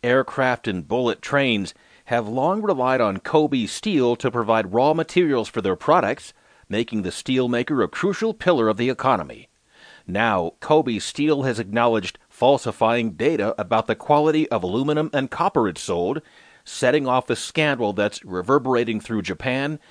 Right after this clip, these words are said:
and casting a new shadow over the country's reputation for precision manufacturing. Big multinationals, including Toyota Motor, General Motors, and Ford, as well as Boeing and Mitsubishi Heavy Industry, are investigating.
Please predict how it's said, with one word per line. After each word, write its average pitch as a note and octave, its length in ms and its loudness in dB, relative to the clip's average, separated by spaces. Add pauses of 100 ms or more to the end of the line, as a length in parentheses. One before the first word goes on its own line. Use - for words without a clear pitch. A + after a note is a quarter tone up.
(240)
and F#2+ 260 -2
casting C3 480 -2
a G2+ 40 -2
new A2 260 0
shadow A#2+ 640 2
over A2+ 200 0
the G2+ 120 -4
country's A2+ 500 -4
reputation D#3 760 -2 (240)
for - 160 4
precision A#2+ 680 2
manufacturing. G#2+ 920 -2 (840)
Big G#2+ 300 0
multinationals, A2 880 0
including G#2+ 480 -2
Toyota A#2+ 420 0
Motor, G#2 360 -2 (240)
General C3 400 0
Motors, A#2 360 0
and F2 140 -6
Ford, C#3 500 4 (240)
as - 160 -12
well G2 240 -2
as G2 200 0
Boeing A2+ 400 0
and G#2 100 -2
Mitsubishi G#2 600 -4
Heavy A#2+ 300 0
Industry, G#2+ 680 -2 (340)
are A#2+ 160 4
investigating. A2 840 -2